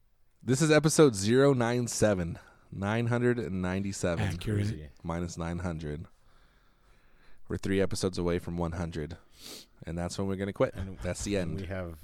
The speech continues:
Speaker 3: no idea of anything special we're going to do.
Speaker 1: Yeah, we probably won't actually do anything
Speaker 2: Well, that's
Speaker 1: special.
Speaker 2: when we're,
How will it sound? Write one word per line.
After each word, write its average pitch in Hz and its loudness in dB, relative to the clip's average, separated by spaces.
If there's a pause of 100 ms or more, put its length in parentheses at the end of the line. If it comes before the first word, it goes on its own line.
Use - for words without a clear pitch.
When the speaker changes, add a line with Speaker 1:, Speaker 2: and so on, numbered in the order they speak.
(520)
Speaker 3:
no 87 -10
idea 87 -10
of 78 -18
anything 80 -18 (100)
special 76 -14
we're 71 -16
going 71 -12
to - -16
do. 71 -16 (420)
Speaker 1:
Yeah, 123 2
we 131 2
probably 160 4
won't 90 0
actually 90 -6
do 82 -6
anything 85 -6
Speaker 2:
Well, 98 2
that's 110 0
Speaker 1:
special. 113 0
Speaker 2:
when - 2
we're, 104 -2